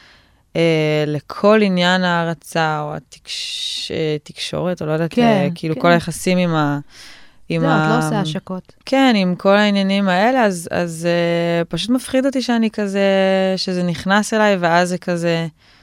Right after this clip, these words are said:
Speaker 1: את יודעת, זה כזה, את יכולה, זה גם הרבה, נראה לי, אומנים מדברים על זה, אבל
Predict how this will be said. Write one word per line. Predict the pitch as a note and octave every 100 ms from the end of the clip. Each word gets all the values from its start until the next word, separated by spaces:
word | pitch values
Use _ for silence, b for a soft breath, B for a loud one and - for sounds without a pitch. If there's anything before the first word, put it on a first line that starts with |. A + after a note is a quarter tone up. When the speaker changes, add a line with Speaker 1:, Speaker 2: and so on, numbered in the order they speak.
| b b
Speaker 1:
את |
יודעת, | F#3 F3+
זה | D#3+
כזה, | - D3+ D3+
את | D3
יכולה, | D3 D#3+ D#3 E3+ F3 E3
זה | D#3+ D#3
גם | D#3 D#3 - C4 A#3 - _
הרבה, | - D#3+ D#3 G3+ B3+ C4+
נראה | B3+ G#3+
לי, | G3+ G3 F#3 F3+ E3+ b b b b b -
אומנים | F3+ F3+ F#3+
מדברים | F#3+ E3+ E3+ G#3
על | A#3+
זה, | F3 D#3+
אבל | D3+ D#3 D#3